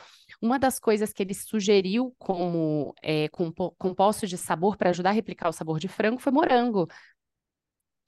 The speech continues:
A gente colocou e deu super certo. Então, a gente fala, o Giuseppe, ele tem muito valor nisso.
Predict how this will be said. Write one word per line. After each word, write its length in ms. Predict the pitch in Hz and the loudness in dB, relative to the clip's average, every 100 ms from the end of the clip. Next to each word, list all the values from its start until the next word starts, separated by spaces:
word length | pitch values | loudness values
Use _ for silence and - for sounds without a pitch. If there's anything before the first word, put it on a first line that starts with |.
| - _ _ _ - | -20 _ _ _ -12
A 40 | |
gente 160 | - - | -12 -6
colocou 400 | 254 254 233 262 | -4 0 2 2
e 40 | |
deu 140 | 254 | 2
super 400 | 269 - 302 339 - | -2 -4 -2 -4 -4
certo. 460 | - 214 233 240 190 - - | -2 2 2 0 -8 -10 -16
Então, 140 | - 302 | -2 0
a 20 | |
gente 140 | 285 | 2
fala, 160 | - - | 0 2
o 140 | 185 208 | 0 0
Giuseppe, 280 | 214 254 | 0 -2
ele 120 | 262 262 | -2 -2
tem 100 | 254 | 0
muito 320 | 233 302 294 | 0 0 -2
valor 400 | 254 233 214 196 | 0 -2 -2 -4
nisso. 320 | 185 165 - | -4 -6 -6